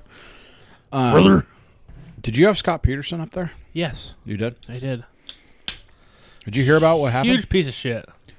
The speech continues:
Speaker 1: Oh.
Speaker 2: What happened? Oh, my God. Oh, my God. Oh, my God.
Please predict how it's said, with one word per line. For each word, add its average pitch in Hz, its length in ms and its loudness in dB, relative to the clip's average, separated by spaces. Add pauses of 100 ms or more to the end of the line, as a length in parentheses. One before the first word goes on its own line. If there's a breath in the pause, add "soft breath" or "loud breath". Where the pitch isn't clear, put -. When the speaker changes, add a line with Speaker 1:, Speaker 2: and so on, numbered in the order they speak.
(360 soft breath)
Speaker 1:
Oh. 302 960 0
Speaker 2:
What 190 160 -2
happened? 214 440 -2
Oh, 190 120 -2
my 196 180 2
God. 147 400 4 (320 loud breath)
Oh, 131 160 6
my 113 200 4
God. 120 460 6 (320 loud breath)
Oh, 143 140 6
my 131 160 4
God. 123 460 4